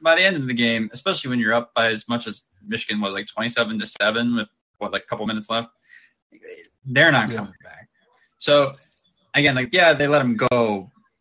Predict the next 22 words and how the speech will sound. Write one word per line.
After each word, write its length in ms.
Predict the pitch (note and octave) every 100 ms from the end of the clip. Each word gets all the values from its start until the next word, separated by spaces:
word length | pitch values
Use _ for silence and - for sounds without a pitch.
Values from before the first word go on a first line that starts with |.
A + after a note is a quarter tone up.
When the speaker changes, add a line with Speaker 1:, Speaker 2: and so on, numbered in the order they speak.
| _ _ -
Speaker 1:
but 400 | - A2+ G#2+ - _ _
how 220 | - D3+
much 220 | D#3+ D3+
of 200 | C3 G#2+ - _ _ C3+ B2
him, 420 | D3 C#3+ C#3 B2
like, 240 | A#2+ A#2+ G#2+
you 60 |
know, 120 | B2+ G#2+
Iowa 340 | B2 C3 B2
letting 480 | A2 B2+ B2 A2+ G#2+
Petras 580 | - C3 - A#2 - -
kinda 440 | C3 A2+ F#2+ A2
go 140 | - A#2
to 60 |
work 440 | A2 A2+ A#2 A#2 - _ _ _
was 460 | A#2 A2+ A2+ G#2+ - -
also 600 | A#2 A#2 A#2 A2 G#2 G2 _ _ _
benefited 760 | - C3 B2 A#2 B2 A2 G#2 G2+
by 480 | G#2+ G#2 G2+ G2 G2 _
Michigan 640 | A2+ A#2+ - A2+ G#2 G2+
kinda 340 | - A#2 G#2+ F#2+
just 400 | G2+ G#2 -